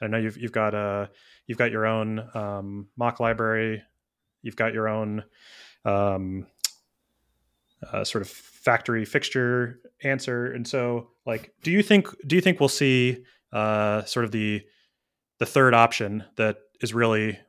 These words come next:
uh, just a nice wrapper around mini test that makes it so that,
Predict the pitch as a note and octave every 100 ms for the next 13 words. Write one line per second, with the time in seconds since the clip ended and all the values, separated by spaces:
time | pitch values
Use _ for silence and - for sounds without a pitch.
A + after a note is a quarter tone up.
0 | - G#2 G2+ G2+ - - A2+ G2+ G#2 -
1 | A2+ A2+ - A2 G#2+ G#2 G2+ G#2 G#2 G2+
2 | G2+ G#2 G2 - G2 - A2 G#2+ G#2 -
3 | G#2+ G#2+ G2+ G#2